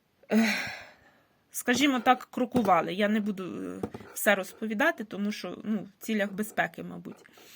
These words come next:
Вони дуже багато крокували, ходили, і, е, обув в них, е, е, у,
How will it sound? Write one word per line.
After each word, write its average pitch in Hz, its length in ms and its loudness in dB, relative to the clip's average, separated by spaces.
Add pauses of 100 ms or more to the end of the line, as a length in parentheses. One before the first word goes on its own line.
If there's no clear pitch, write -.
(720)
Вони 233 180 4
дуже 247 240 2
багато 233 440 2
крокували, 240 600 2
ходили, 226 560 0 (460)
і, 214 440 4
е, 196 280 0 (380)
обув 233 400 2 (120)
в 196 160 -6
них, 220 400 0
е, 208 40 0
е, 196 160 0 (360)
у, 196 60 -8